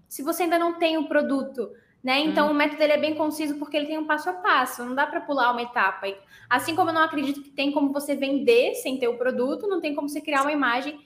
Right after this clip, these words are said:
Speaker 1: sem ter um produto também. Então, eu defendo muito isso. Tem que começar pelo produto. Se você não começa pelo produto, tudo fica, hum, não dá pra tatear, você não consegue fazer com que isso realmente se torne realidade, né? Fica muito no mundo das ideias.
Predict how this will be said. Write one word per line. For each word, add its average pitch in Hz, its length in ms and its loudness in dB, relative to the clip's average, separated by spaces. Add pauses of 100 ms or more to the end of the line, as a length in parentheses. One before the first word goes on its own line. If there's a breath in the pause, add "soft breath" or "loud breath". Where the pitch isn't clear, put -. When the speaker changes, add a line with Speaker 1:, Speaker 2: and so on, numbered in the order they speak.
(220 loud breath)
Speaker 1:
sem 277 240 -2
ter 277 120 -2
um 262 80 -2
produto 262 340 -6
também. 294 320 -6
Então, 226 160 -4
eu 226 80 -2
defendo 240 320 -4
muito 233 200 -8
isso. - 300 -6 (540 soft breath)
Tem 330 160 2
que - 100 -10
começar 294 460 2
pelo 233 160 0
produto. - 580 -8 (220)
Se - 180 -10
você 294 180 -2
não 320 120 4
começa 285 320 2
pelo 262 160 0
produto, 269 580 -2 (260 loud breath)
tudo 302 220 -2
fica, 311 420 2
hum, 269 380 4 (100)
não 269 320 0
dá 262 160 6
pra 320 160 2
tatear, 294 680 4
você 254 220 -6
não 247 140 -2
consegue 254 500 -2
fazer 262 220 -2
com 269 120 -4
que 269 220 -4
isso 277 160 -4
realmente 262 680 -2 (400 loud breath)
se - 220 -8
torne 277 280 4
realidade, 262 680 0
né? 214 160 -4
Fica - 180 -14
muito 240 240 -4
no 269 60 -2
mundo 269 200 -2
das 269 200 -2
ideias. 226 680 -4